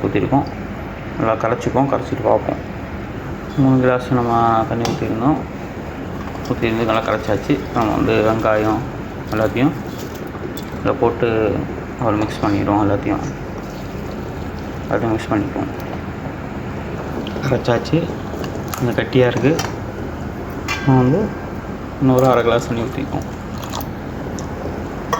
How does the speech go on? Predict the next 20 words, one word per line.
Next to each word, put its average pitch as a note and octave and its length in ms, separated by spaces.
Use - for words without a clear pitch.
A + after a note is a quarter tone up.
அவ்வளோ B2+ 260
ரெண்டு A#2+ 220
கிளாஸ் A#2+ 260
ஊத்திருந்தோம். A#2+ 480
அதுக்கு B2 200
அடுத்து A#2+ 180
ஒரு A2+ 140
கிளாஸு, A2+ 480
இப்போ C#3 120
மொத்தம் A#2+ 260
வந்து B2 200
மூன்றரை A#2+ 260
கிளாஸ் A2 200
ஊத்திருக்கோம். - 520
இந்த B2 160
அளவுக்கு C3 260
நல்லா B2+ 220
தண்ணியா B2 300
இதை - 140
கரைச்சிக்கணும். - 500